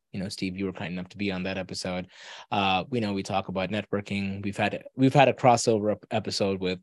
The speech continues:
you know, other network pro-, engineering podcasts. So we try to keep it different and we try to touch on the different topics. And I'm glad we're talking programming today. Uh, and, and, you know, it's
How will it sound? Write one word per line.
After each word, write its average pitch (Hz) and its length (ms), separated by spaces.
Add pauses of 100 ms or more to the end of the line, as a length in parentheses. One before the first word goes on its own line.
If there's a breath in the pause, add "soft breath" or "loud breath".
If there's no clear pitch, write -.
you 101 80
know, 92 120
other 87 580
network 90 340
pro-, 98 240
engineering 98 460
podcasts. 92 640 (280 loud breath)
So 190 80
we 190 60
try 226 160
to 220 80
keep 190 240
it 143 240
different 139 480
and 110 160
we 104 80
try 123 220
to 117 80
touch 120 260
on 120 100
the 113 80
different 113 280
topics. 120 340
And 110 140 (280 loud breath)
I'm 190 140
glad 233 220
we're 190 80
talking 135 340
programming 104 480
today. 92 340 (120)
Uh, 107 320
and, 131 240
and, 139 200
you 147 120
know, 135 140
it's - 300